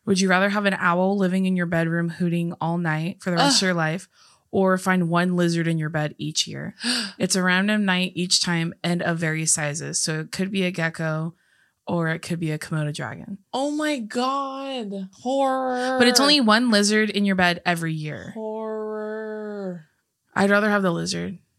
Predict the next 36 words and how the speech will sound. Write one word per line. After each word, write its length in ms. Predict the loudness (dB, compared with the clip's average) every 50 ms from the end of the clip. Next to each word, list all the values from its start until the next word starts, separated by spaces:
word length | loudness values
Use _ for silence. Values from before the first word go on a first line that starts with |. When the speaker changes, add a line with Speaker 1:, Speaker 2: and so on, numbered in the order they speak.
| _ _ _ _ _ _ _ _ _ _ _ _ _ _ _ _ _ _ _ _ _ _ _
Speaker 2:
I 180 | -4 -2 -2
hate 520 | -2 -4 -4 -4 -2 -2 0 0 -2 -4 -6 -4
reptiles 500 | -2 -2 -2 -2 0 0 0 0 0 -2
and 140 | -4 -4 -2
I 80 | -2
hate 480 | -2 -4 -6 -6 -6 -4 -4 -4 -4 -4
birds. 340 | -2 -2 0 0 0 -2 0
So 280 | 0 2 2 2 2
it's 140 | 2 2 0
a 80 | 0 0
real, 460 | 0 0 2 2 2 0 0 -2 -2
like, 320 | -4 -4 -4 -6 -6 -8
Speaker 1:
The, 400 | -8 -2 0 2 2 2 2 -2 -2
the 140 | 2 4 4 6
owl's 380 | 6 6 6 8 6 6 4 4
Speaker 2:
terrible. 60 | 4
Speaker 1:
gonna 120 | 4 4
be 100 | 4 4
in 80 | 4 2
there 100 | 2 2
for 60 | 2
the 60 | 4 2
rest 140 | 4 2 0
of 40 | 0
your 80 | 0
life. 400 | 2 2 2 2 0 -2 -2 -2
Wouldn't 180 | -2 -2 0 0
you 80 | 0
rather 220 | 2 2 2 2 0
just 240 | -2 -4 -4 -2 0
one 160 | 0 0 0
random 400 | 0 0 -2 0 0 0 0 0
day 160 | 0 0 0
of 80 | 0 -2
the 60 | -2
year? 400 | -2 -2 -2 -2 -4 -4 -6